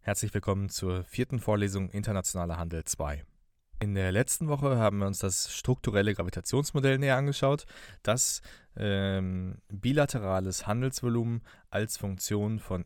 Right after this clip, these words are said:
exogenen und endogenen Modellvariablen, äh, erklärt. Und diese exogenen Modellvariablen waren da die Marktgrößen des exportierenden und des importierenden Landes sowie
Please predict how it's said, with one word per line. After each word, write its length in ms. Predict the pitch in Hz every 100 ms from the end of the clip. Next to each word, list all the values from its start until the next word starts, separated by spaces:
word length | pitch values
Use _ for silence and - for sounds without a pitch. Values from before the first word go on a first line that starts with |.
| -
exogenen 720 | 104 - 107 92 92 92 92
und 300 | - 90 -
endogenen 480 | 95 98 90 87 85
Modellvariablen, 960 | 85 90 107 117 117 117 127 135 135 143 - - - -
äh, 240 | 120 120
erklärt. 640 | 113 120 139 135 175 - - _ _ - - - _ _ _ _
Und 100 | 101
diese 260 | 92 87 - -
exogenen 720 | 127 - 127 123 117 117 113 - - - - - _
Modellvariablen 920 | - 95 110 117 104 98 95 98 92
waren 240 | 90 90 85
da 220 | 82 82
die 180 | 82 80
Marktgrößen 840 | - 90 92 - - 92 104 131 151
des 240 | 117 - -
exportierenden 800 | - - - 104 107 101 95 92
und 240 | - 87 87
des 160 | -
importierenden 640 | - 131 139 139 131 131
Landes 440 | 123 120 117 120 - - - -
sowie 580 | - 104 101 98 98